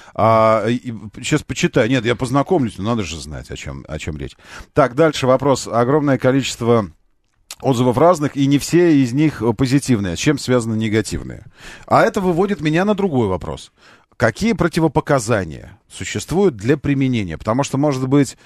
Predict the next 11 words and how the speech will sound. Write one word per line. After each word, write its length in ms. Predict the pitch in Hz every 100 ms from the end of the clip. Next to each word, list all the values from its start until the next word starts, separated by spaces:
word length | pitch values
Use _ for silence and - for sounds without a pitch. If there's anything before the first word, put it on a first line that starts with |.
| - _
негативный 560 | 113 117 135 151 131 127
опыт 300 | 127 117 123
использования 560 | - 139 120 120 117
связан 400 | - 127 113 117
с 40 | -
тем, 200 | 123 117
что 160 | -
нарушена 400 | 113 123 - 117
технология, 720 | - 107 131 170 196 135 117
или, 520 | 104 123 123 123 120 120
или 380 | 139 151 156 139